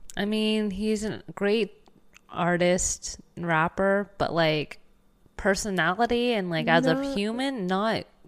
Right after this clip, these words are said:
Speaker 2: Not
Speaker 1: wonderful.
Speaker 2: doing great. Not doing fantastic out here.
Speaker 1: Yeah.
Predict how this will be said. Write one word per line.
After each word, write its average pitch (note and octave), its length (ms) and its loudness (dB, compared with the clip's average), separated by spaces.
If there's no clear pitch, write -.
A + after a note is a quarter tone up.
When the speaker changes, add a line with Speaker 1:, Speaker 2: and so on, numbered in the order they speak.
Speaker 2:
Not A#3+ 220 2
Speaker 1:
wonderful. D4 220 6
Speaker 2:
doing - 100 8
great. C#4 440 8
Not A#3 340 2
doing C#4+ 240 2
fantastic C#4 600 0
out E3 200 -4
here. E3+ 260 -4
Speaker 1:
Yeah. F3 540 2